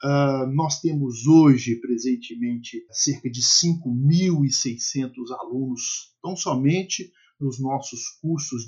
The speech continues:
de graduação. Temos também outro tanto, algo próximo a cinco mil alunos nos nossos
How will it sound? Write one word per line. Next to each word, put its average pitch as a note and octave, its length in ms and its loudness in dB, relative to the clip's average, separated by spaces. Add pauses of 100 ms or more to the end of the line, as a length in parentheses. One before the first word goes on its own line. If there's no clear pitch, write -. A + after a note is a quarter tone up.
de E3+ 160 4
graduação. C3 880 -2 (420)
Temos E3 320 2
também C#3 400 2
outro D#3+ 500 4
tanto, C#3+ 400 2
algo C3+ 400 -2
próximo C3+ 440 -4
a A#2 40 -10
cinco D3 380 -6
mil C3+ 240 -2
alunos C#3 580 0
nos A#2+ 240 -8
nossos B2 360 -4